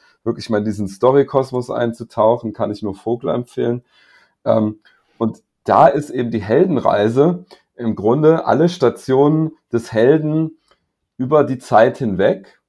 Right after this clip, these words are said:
und auch seine Transformation, also wie er sich ändert über die Zeit. Das heißt, am Anfang,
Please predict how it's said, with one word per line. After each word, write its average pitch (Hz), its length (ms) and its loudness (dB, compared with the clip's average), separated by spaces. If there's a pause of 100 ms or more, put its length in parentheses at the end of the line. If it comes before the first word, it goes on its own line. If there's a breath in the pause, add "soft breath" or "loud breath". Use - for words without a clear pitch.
und 113 160 -4
auch 131 140 -2
seine 139 580 2
Transformation, 113 1200 0
also 95 220 -6
wie 110 100 0
er 117 80 4
sich 113 320 -12 (380)
ändert 113 460 0
über 95 200 -8
die - 120 -12
Zeit. - 340 -12
Das - 160 -14
heißt, 104 200 -4
am - 140 -12
Anfang, 120 640 0